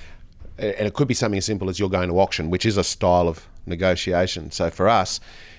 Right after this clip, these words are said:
if we're going to an auction, our prep work, our recon, if you will, starts weeks beforehand, not just, not on the property, because that's what we already know about, that's why we're going to auction, but it's on the auctioneer and the agents within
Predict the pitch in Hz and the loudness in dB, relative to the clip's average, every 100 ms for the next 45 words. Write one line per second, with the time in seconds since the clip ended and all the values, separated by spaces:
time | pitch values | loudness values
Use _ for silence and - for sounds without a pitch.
0 | - 98 - 113 98 101 95 90 - 92 | -12 -8 2 2 4 2 2 0 0 0
1 | 85 - 87 95 - - 80 98 - - | 0 -4 2 2 2 -4 -4 -6 -12 -20
2 | - - - - - 98 107 - - - | -20 -20 -20 -20 -2 2 2 0 -8 0
3 | 135 - 87 87 90 95 90 107 120 107 | 0 0 0 0 0 0 4 2 2 0
4 | 92 87 95 92 90 - 90 - 90 95 | 0 0 0 0 0 0 -2 -2 -2 -2
5 | - - - 90 82 78 87 107 113 101 | -2 -12 -8 -6 -4 -4 -2 -2 -2 -6
6 | - 110 120 104 - - 127 - 73 98 | -4 0 2 2 -2 -2 -2 -2 -6 -10
7 | - - - - 95 90 - - 85 - | -14 -20 -16 -14 -6 -6 -8 -8 -8 -6
8 | 101 87 87 82 80 101 90 85 - - | -12 -6 -4 -4 -2 -2 0 -2 -4 -8
9 | 82 73 95 107 78 76 87 87 92 - | -8 0 2 2 2 0 -4 -4 -6 -6
10 | - - 107 107 95 92 - 87 87 87 | -10 -2 -2 0 2 2 0 -4 -2 -2
11 | 67 - 87 - - 92 - 90 92 90 | -6 -10 -12 -10 -4 -4 0 -2 -2 -6
12 | - 90 85 90 82 | -8 -6 -4 -2 -4